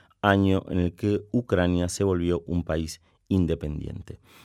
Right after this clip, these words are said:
Es un parque recreativo y, como todo en este lugar, vastísimo, con un lago, botes, puentes, glorietas. Habría que ver cuántos rosedales de Palermo entran en este Gazeta Pravda.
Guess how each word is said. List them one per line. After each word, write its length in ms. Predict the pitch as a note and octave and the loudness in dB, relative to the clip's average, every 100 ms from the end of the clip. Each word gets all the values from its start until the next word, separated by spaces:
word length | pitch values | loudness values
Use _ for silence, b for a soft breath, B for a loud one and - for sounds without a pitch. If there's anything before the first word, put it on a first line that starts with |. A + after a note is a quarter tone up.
| - | -4
Es 140 | A#2+ | 2
un 140 | B2+ A#2+ | 2 6
parque 340 | A#2+ B2 A2+ | 6 6 4
recreativo 880 | G#2 G2+ G#2+ G2 G2+ G3 F3+ D#3+ C#3 | 4 0 2 2 2 2 6 8 8
y, 80 | B2+ | 6
como 280 | F#2 F2+ | 0 -2
todo 280 | - D#3 C#3 | 6 8 10
en 60 | A#2 | 8
este 180 | G#2 G2+ | 4 2
lugar, 400 | F#2+ A#2+ C3+ C3 b b b | 6 8 8 2 b b b
vastísimo, 1200 | F2 A2+ - - F#3 F#3 D#3 - G2+ F#2 E2 D#2+ D#2+ _ _ _ _ _ _ _ _ _ _ _ _ _ _ | 4 6 4 -2 4 6 4 4 6 6 4 -2 -8 _ _ _ _ _ _ _ _ _ _ _ _ _ _
con 180 | - G#2+ | 4 6
un 200 | G#2 A2 | 8 10
lago, 480 | C3+ B2+ G#2 F#2+ F#2 | 10 10 10 8 8
botes, 460 | B2+ B2 - F#2 | 10 8 8 -2
puentes, 460 | - C#3 B2 G2+ F#2+ | 4 8 8 8 6
glorietas. 840 | F#2 G2 C3 B2+ - F2 - - - _ _ _ _ _ _ _ _ _ _ _ | 6 8 8 8 6 4 2 -10 -12 _ _ _ _ _ _ _ _ _ _ _
Habría 340 | - F#2 C#3+ D#3+ | -4 0 2 4
que 120 | A#2 | 4
ver 320 | A#2 A#2+ A2 - _ _ | 6 6 4 -6 _ _
cuántos 360 | G#2 A2 G#2+ G2+ | 2 2 2 0
rosedales 540 | F#2 F#2+ F#2 G2+ F#2+ | 0 2 4 4 4
de 80 | F#2 | 0
Palermo 480 | F2+ F2+ G2 F#2 F#2+ | 2 4 4 4 2
entran 480 | F#2 F2+ E2+ E2+ - _ _ _ - | 2 0 -2 -4 -10 _ _ _ -6
en 160 | F2 F2+ | 0 0
este 260 | F#2 F#2 | 0 0
Gazeta 420 | F2 E2 F2 F2 | -2 -2 -2 -2
Pravda. 480 | F2 F2 D#2 D#2 D#2 | 0 0 0 -4 -10